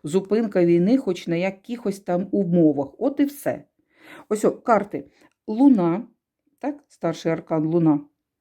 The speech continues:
четвірка мечів і дев'ятка. Це зупинка, страх. Вони прямо кажуть, що це розраховано тільки на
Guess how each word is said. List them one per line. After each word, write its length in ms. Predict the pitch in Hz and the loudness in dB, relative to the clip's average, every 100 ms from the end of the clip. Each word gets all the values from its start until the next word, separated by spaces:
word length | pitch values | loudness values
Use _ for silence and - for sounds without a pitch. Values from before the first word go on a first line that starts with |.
| _ _ _ _ _ _ _ | _ _ _ _ _ _ _
четвірка 540 | - 214 202 202 202 180 | -10 -8 0 0 0 -2
мечів 640 | 175 175 - 240 311 - _ _ _ _ _ _ _ _ | -2 -4 -6 -4 -4 -8 _ _ _ _ _ _ _ _
і 360 | - 208 196 - _ _ _ - | -2 0 0 -4 _ _ _ -16
дев'ятка. 640 | 175 185 143 131 - - _ _ _ _ | -2 2 2 0 -8 -20 _ _ _ _
Це 320 | - 180 - _ _ _ | 0 0 0 _ _ _
зупинка, 840 | 160 175 180 208 240 277 285 254 - _ | -4 -2 -2 -2 2 4 2 -6 -10 _
страх. 640 | - - 180 151 135 - _ | -20 -10 -4 -4 -4 -10 _
Вони 240 | 170 196 202 - | -2 -2 -2 -8
прямо 440 | 202 220 175 156 | 0 2 4 2
кажуть, 420 | 160 170 180 254 262 | -2 -4 -4 -6 -10
що 140 | 180 | -12
це 160 | 175 170 | -4 -4
розраховано 640 | 160 170 165 214 202 170 | -4 -6 -4 -2 0 -2
тільки 480 | - - 262 269 226 | -6 -4 -4 -2 -2
на 240 | 190 202 | -2 -2